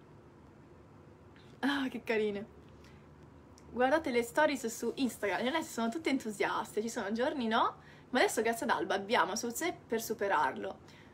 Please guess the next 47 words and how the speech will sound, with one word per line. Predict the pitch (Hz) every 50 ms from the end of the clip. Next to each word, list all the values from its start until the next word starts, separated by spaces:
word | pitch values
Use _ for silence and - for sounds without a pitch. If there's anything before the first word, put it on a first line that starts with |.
| - -
Non | 247 254
pensare | 254 302 - - 392 359
al | -
problema | - - 233 226 254 269 320 330
ma | 247 185
alla | 190 233
soluzione, | - - 214 220 - - 208 202
il | 202 -
percorso | 240 240 - 381 370 -
è | 208
la | 220
soluzione | - 247 254 254 - 320 339 302
per | - 208
qualsiasi | - 220 233 247 - 302
donna | 247 214 - 175 196 208 220 240
che | 233 262
si | 262 262
trova | 311 330
in | 285 226
un | 240
momento | 240 214 220 233 247
di | 220 -
crisi. | - - 160 180 185 196 202 214
Brava, | 226 - - 247 240 - - - 190 185 - - - - - - -
esatto, | - 277 262 - - - - 233
un | 240
momento | 262 277 277 294
di | 302
crisi, | - - 330 330 349 349 330 381 381
fare | - 262 254 254
ordine | 277 294 302 320 311 330 269
e | 233
imparare | 233 240 262 277 277
a | 240
gestire | 262 - - 254 226
i | 233
cambiamenti. | - 202 202 180 160 127 113 104 - - - 180 175
Ehm, | 185 - - - - - - - - - - - - - - 208 208 208 208 208 208 202 202 208 202 202 202 196 196 196 196 196 196 196 -
nel | 202 240 240
senso | 294 330 320 285 269
che | - 247 214 196
un | - 233 233
cambiamento | 262 262 269 311 294 - 262
ti | - -
butta | - 240 269 - 226
a | 208
terra | - 185 185 196 190 220 254 330 -